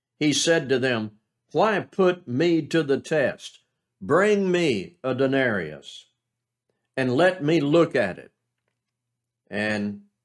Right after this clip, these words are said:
they brought one. And he said to them, "Whose likeness and inscription is this?"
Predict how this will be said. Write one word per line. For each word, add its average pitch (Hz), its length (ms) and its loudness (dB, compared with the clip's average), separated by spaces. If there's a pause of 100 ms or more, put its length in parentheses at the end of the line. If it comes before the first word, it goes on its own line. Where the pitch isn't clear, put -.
(480)
they 123 180 0
brought 131 460 0
one. 92 440 -8 (920)
And 104 220 -4
he 139 180 -2
said 135 440 0
to 113 120 -2
them, 110 420 -4 (500)
"Whose 196 680 0 (120)
likeness 156 840 -2
and 139 180 -2
inscription 143 960 -2
is 156 320 0
this?" 101 500 -6